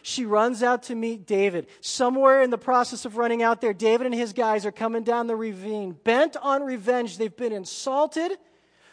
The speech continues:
they've been affronted, and they're gonna take care of it. David is like a maniac right now.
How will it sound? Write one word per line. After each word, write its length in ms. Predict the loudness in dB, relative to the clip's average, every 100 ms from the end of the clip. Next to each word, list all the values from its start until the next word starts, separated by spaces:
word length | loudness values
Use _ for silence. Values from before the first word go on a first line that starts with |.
| _
they've 160 | -4 -2
been 160 | 0 -2
affronted, 800 | -4 -4 0 0 0 -2 -2 -6 _ _ -6
and 120 | -2
they're 120 | 0
gonna 160 | 0 -4
take 340 | -4 -6 -8
care 380 | -10 -4 0 0
of 100 | 0
it. 180 | -4 -6 _ _ _ _ -6
David 420 | 0 0 2 0
is 80 | -2
like 140 | -4
a 60 | -4
maniac 760 | -2 0 2 2 2 0 -2
right 220 | -4 -4 -6
now. 300 | -10 -10